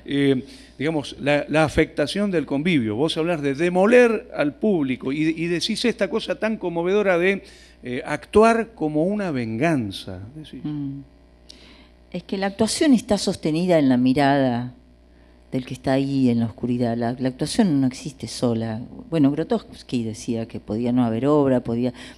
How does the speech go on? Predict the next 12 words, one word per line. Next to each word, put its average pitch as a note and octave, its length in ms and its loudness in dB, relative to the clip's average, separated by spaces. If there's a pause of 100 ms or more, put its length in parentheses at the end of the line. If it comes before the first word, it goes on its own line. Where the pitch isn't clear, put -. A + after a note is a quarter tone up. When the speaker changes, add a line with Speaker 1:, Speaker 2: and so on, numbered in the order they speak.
Speaker 2:
po-, A#2+ 140 -2 (220)
con C#3 200 2
que C#3+ 160 -4
hubiera F3+ 320 2
un A#3 240 10
actor A#2 560 2 (760)
y - 60 -10
con B2+ 180 -2
que B2+ 120 -4
hubiera D#3 360 2
un G3 200 6
espectador C#3+ 760 0